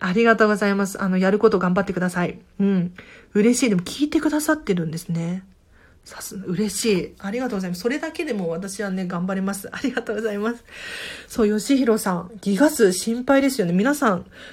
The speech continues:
どうしてますか、設定は。あの、け-、私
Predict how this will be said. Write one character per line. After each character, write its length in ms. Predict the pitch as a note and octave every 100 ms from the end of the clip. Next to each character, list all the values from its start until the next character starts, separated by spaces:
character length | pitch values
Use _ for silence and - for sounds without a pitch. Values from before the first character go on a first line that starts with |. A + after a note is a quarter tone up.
| -
ど 120 | B3
う 40 | F4
し 80 |
て 80 | -
ま 100 | G3
す 80 | -
か、 100 | -
設 200 | - F3+
定 240 | - F#3
は。 260 | F3 E3+ F3 - - - - -
あ 100 | A3+
の、 180 | A3 A3
け-、 260 | A3 G#4 - _ _ _
私 640 | A#3+ B3 D#4+ - F4+ F4+